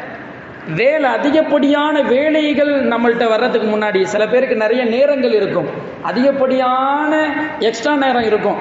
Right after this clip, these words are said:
இந்த நேரத்துல எந்த வேலையும் நமக்கு இல்லை என்ற அடிப்படையில் சொல்லக்கூடியவர்கள் நிறைய நபர்கள் இருப்பார்கள். அப்படி வேலை பளு நிறைய நம்ம மேல வந்து விழுவுறதுக்கு முன்னால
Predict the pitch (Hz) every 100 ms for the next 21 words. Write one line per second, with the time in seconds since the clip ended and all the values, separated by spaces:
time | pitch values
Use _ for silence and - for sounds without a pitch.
0 | 202 202 196 202 214 214 208 190 190 190
1 | 190 196 180 156 175 170 180 175 - -
2 | - - 220 214 214 262 277 262 247 233
3 | 233 240 233 220 202 196 233 247 - 254
4 | - 233 269 277 247 240 220 196 156 175
5 | 151 135 139 - 156 208 175 208 254 254
6 | - - - - - 160 170 247 320 339
7 | 330 302 254 269 294 262 247 285 277 247
8 | 226 247 254 226 226 220 233 254 226 220
9 | 180 185 202 180